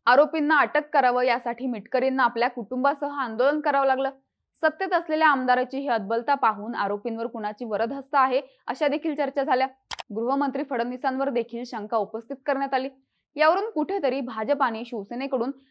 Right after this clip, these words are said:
अजित पवार गटाऐवजी मनसेला प्रायोरिटी दिल्याचं दिसून आलं. पण राज ठाकरे खरंच अजित पवारांना रिप्लेस करू शकतात का, हे जाणून घेण्यासाठी आपल्याला राज ठाकरे यांचं राजकारण थोडक्यात समजून घ्यावं लागेल. राज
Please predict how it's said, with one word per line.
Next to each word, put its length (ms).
अजित 220
पवार 200
गटाऐवजी 540
मनसेला 400
प्रायोरिटी 480
दिल्याचं 340
दिसून 260
आलं. 180
पण 100
राज 360
ठाकरे 360
खरंच 300
अजित 220
पवारांना 400
रिप्लेस 380
करू 160
शकतात 320
का, 100
हे 100
जाणून 360
घेण्यासाठी 520
आपल्याला 400
राज 320
ठाकरे 280
यांचं 240
राजकारण 540
थोडक्यात 400
समजून 320
घ्यावं 200
लागेल. 240
राज 160